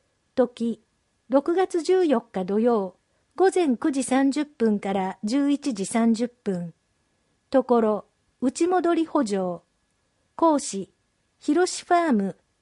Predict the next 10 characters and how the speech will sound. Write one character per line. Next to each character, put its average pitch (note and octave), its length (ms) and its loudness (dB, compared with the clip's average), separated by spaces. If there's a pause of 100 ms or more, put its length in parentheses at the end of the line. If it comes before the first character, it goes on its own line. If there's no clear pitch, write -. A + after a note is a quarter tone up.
(140)
宮 E4+ 280 2
国 A3+ 280 4
博 D#4+ 280 0
氏 G3+ 320 -8
ほ F#3 160 -8
か。 F3+ 260 -8 (960)
対 D#4 240 0
象、 C#4+ 480 2 (140)
定 B3 260 4
員。 G#3+ 380 0